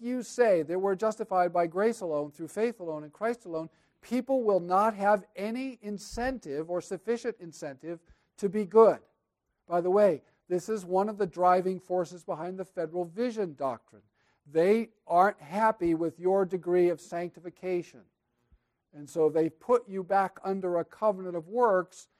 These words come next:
in order to get you to be more obedient, to get you to be more sanctified, by saying that you're in by baptism,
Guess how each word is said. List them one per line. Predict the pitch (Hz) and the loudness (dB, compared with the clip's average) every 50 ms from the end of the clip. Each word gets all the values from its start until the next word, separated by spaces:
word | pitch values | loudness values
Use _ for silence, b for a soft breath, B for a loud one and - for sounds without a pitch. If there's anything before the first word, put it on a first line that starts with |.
| _ _ _ - | _ _ _ -10
in | 185 185 185 - | -8 -8 -4 0
order | 202 202 208 196 196 190 | 4 4 6 6 4 2
to | - 202 185 | 0 -2 -6
get | 156 143 196 214 226 - - | -2 2 4 4 4 2 0
you | 196 196 190 | -4 -4 -4
to | 180 - - 180 | -4 -6 -8 -8
be | 165 190 190 180 | -6 -6 -6 -6
more | 175 170 170 170 170 175 165 - _ _ _ _ - - | -4 -2 0 2 2 2 0 -2 _ _ _ _ -8 -4
obedient, | 175 160 147 196 196 196 175 165 139 120 110 _ _ _ _ _ _ _ _ - | -4 -4 -2 -2 -2 -2 -2 -4 -6 -8 -12 _ _ _ _ _ _ _ _ -12
to | 156 147 | -6 -2
get | 165 165 160 160 | 0 0 0 0
you | 165 156 | -2 -4
to | 147 156 | -4 -2
be | 156 156 | -4 -4
more | 151 151 151 147 | -4 -6 -8 -10
sanctified, | - - 185 196 196 - - 147 139 143 139 | -8 -6 -6 -6 -6 -8 -8 -6 -6 -4 -2
by | 156 156 160 | -2 -4 -4
saying | 151 - - 240 247 254 220 165 151 156 175 196 185 | -4 -6 -6 -4 -2 -2 -2 -2 -2 -4 -6 -6 -6
that | 160 170 170 - - | -4 -4 -4 -4 -2
you're | 175 185 180 180 180 - | 2 2 2 2 2 -2
in | - 226 254 262 240 | -4 -4 -4 -4 -2
by | 196 185 180 170 | 0 0 0 0
baptism, | 160 165 160 151 151 - - 151 139 143 160 175 185 | 0 0 -2 -2 -2 -4 -8 -12 -10 -6 -6 -8 -8